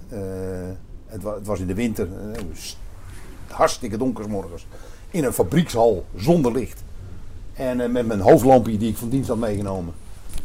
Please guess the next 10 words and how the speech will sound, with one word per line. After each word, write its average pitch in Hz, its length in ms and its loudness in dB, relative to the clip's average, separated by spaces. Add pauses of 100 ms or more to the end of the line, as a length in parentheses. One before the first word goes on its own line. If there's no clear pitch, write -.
(120)
Eh, 113 840 0
er 131 80 -2
moest 123 120 0
een 120 160 2
of 113 60 -2
andere, 104 540 0
een 127 100 -2
of 101 60 -4
andere 98 180 -4
grote, 104 600 -2